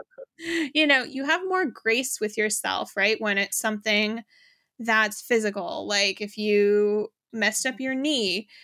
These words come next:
Speaker 2: you wouldn't be like, "God, I'm horrible for having a hurt knee." You'd just be like, "My knee hurts."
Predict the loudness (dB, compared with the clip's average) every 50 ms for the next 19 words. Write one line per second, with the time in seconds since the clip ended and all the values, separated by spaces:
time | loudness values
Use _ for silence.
0 | -20 _ -6 -2 2 4 4 4 4 2 0 -2 0 2 2 4 4 4 2 2
1 | -2 _ _ _ _ _ _ _ 0 2 4 4 4 4 2 2 2 2 2 2
2 | 0 -2 -4 -4 0 4 6 6 6 6 4 2 0 0 0 -2 -4 -2 0 0
3 | 0 0 0 -2 0 0 0 0 0 2 2 2 2 2 -2 -6 -6 -4 -2 -2
4 | -2 -2 -4 -6 -6 -2 0 2 2 2 2 0 0 0 0 2 2 0 0 0
5 | 0 -2 -2 -2 -6 -10 -12 -12